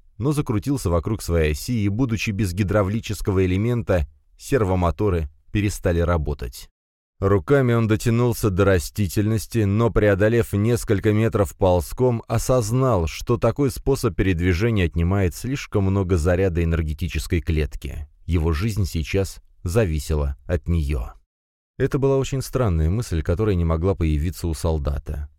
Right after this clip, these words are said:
Она принадлежала Адаму-наблюдателю, который сейчас со всей ясностью осознал положение.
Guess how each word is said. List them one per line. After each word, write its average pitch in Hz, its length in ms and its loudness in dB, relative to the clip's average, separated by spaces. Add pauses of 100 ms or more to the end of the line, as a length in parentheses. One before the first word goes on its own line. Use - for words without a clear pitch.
(140)
Она 147 220 0
принадлежала 120 760 2
Адаму-наблюдателю, 113 1400 0
который 110 360 2
сейчас 120 480 0
со 107 180 0
всей 123 240 -2
ясностью 110 840 0
осознал 98 600 0
положение. 76 1000 0